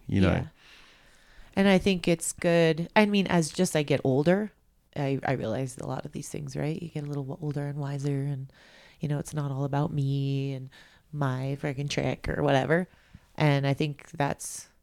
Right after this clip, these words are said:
Speaker 2: I feel like that with snowboarding, and I feel like that with just general life. It's like, I, I really enjoy seeing the girls like Elena and Robin and Marion and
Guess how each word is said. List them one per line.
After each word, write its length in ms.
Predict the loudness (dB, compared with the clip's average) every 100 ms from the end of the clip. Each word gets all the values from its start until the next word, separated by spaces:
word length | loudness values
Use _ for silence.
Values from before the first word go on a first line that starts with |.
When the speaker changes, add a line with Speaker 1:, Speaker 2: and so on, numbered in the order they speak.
| _ _ _ _ 0
Speaker 2:
I 160 | 0
feel 400 | -2 -12 2 4
like 200 | 4 2 2
that 180 | 2
with 140 | 0 -6
snowboarding, 640 | -2 0 4 4 4 2
and 80 | -2
I 60 | -4
feel 140 | -4
like 140 | -4
that 140 | -4 -4
with 100 | -4
just 200 | -8 -4
general 300 | -2 -2 -2
life. 260 | -4 -8 -12
It's 120 | -10
like, 240 | -12 -12 -20 _ -6
I, 540 | -2 -2 -2 -6 -10 _ _ -20 -18 -18 _ _ _ _ _ -20 _ _ _ _ _ 0
I 160 | 2
really 400 | 4 4 6 6
enjoy 800 | 4 2 2 4 6 6 4 2 -2 -8 -10 -18 -12
seeing 540 | -8 -2 2 2 2
the 100 | 0
girls 720 | 2 2 4 2 0 -4 -12 -18 _ _ _ _ _ -10
like 200 | -10 -6
Elena 800 | -4 -2 -2 -2 -2 -2 -2 -4
and 260 | -8 -12 -12 -18 _ _ _ -8
Robin 580 | -4 -2 -2 -2 -4 -8
and 160 | -6 -4
Marion 560 | -2 -2 -4 -4 -6
and 160 | -10